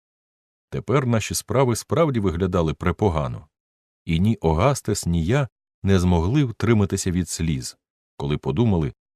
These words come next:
які труднощі чатують на нас попереду, і як мало залишається надії на порятунок. Але то була лише хвилинна слабкість.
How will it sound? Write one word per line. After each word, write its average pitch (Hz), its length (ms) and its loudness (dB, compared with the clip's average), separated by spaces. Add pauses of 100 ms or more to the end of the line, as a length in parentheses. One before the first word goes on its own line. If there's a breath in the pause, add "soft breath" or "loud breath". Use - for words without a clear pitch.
які 95 300 0
труднощі 131 760 -2
чатують 98 580 0
на 87 140 0
нас 82 200 -2
попереду, 64 600 -4 (380)
і 76 120 -2
як 65 200 -4
мало 90 340 0
залишається 73 720 -4 (140)
надії 67 420 0
на 64 100 -6
порятунок. 62 680 -10 (1040)
Але 147 220 2
то 131 120 4
була 117 400 2
лише 92 280 0
хвилинна 80 520 0
слабкість. - 680 -10